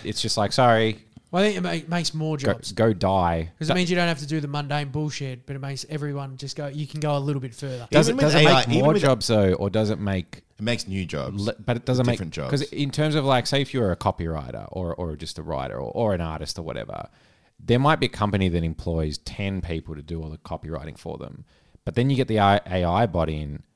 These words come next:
Speaker 1: and then suddenly it's like, well, now one person just manages that A I bot.
Speaker 3: Yeah,
Speaker 1: and you've
Speaker 3: yeah.
Speaker 1: lost nine jobs. Like, I, d-, I just, I don't know. I, it's like, what happens then? Like, what, what comes next?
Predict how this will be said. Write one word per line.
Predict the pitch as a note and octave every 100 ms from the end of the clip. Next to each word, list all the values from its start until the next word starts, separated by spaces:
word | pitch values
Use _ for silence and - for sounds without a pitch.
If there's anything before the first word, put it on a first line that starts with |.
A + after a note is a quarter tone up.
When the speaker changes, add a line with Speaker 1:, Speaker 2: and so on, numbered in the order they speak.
| _ _
Speaker 1:
and | F2 F2 F2 D#2+
then | F#2 F2
suddenly | F2 - F#2+ F#2 F2+ E2+
it's | E2 -
like, | E2+ D#2 - -
well, |
now | E2+ F2 E2
one | F2 B2+
person | C#3 G#2 F2+ - E2+ D#2 D2
just | F2 -
manages | E2 E2 F2 D#2 C#2+
that | D2+ D2+
A | D2 D2+
I | D2 E2
bot. | - - -
Speaker 3:
Yeah, | F#2+ F#2+ E2+ D#2
Speaker 1:
and | D#2
you've | E2
Speaker 3:
yeah. | D#2
Speaker 1:
lost | G#2+ - -
nine | F#2 F2 E2+
jobs. | D#2+ F#2 F2+ - - - _ _ _ _
Like, | E2+ D#2+ - _ _ _ _ _ -
I, |
d-, | F#2+ G#2+
I | G#2
just, | F#2+ A#2
I | G2
don't | A2+
know. | B2+
I, | G2+ F2+ D#2
it's | G2 -
like, | G2 F2
what | G#2
happens | G#2+ C3 F#3+ F3
then? | C3+ G3+ C3+ D2+ - -
Like, | F2+
what, | A#2+ D3
what | C3
comes | - D3+ C3
next? | E3 - - - -